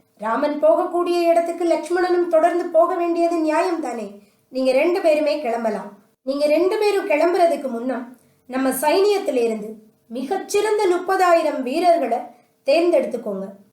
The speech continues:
அவங்கள கூட்டிட்டு எங்க போப் போறீங்கன்னு தெரியுமா?" அப்படின்னு கேக்குறாரு. இவங்க ரெண்டு பேரும் எங்கடா அப்படிங்கிற மாதிரி பாக்குறாங்க. தொடர்ந்து மகேந்திரர் சொல்றாரு, "வடநாட்டு சளுக்க சைனியம் படையெடுத்த சமயம் பார்த்து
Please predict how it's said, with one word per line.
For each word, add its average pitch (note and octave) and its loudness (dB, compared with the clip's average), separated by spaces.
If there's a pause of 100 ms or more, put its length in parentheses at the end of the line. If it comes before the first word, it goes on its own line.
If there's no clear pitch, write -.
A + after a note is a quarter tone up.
(100)
அவங்கள C#4+ 0
கூட்டிட்டு F#4+ -2
எங்க E4+ 0
போப் F4+ -2
போறீங்கன்னு D4+ 0
தெரியுமா?" C4+ -4 (180)
அப்படின்னு E4+ -2
கேக்குறாரு. A#3+ -4 (200)
இவங்க F4+ 0
ரெண்டு F4+ -2
பேரும் E4+ 0
எங்கடா E4+ 0 (180)
அப்படிங்கிற D#4+ 0
மாதிரி D4+ 0
பாக்குறாங்க. C4+ -2 (360)
தொடர்ந்து E4+ 2
மகேந்திரர் D4 -2
சொல்றாரு, A3+ -4 (280)
"வடநாட்டு D4+ 2
சளுக்க D#4 0
சைனியம் D#4+ 2
படையெடுத்த F4+ 0
சமயம் C#4 0
பார்த்து A#3 -6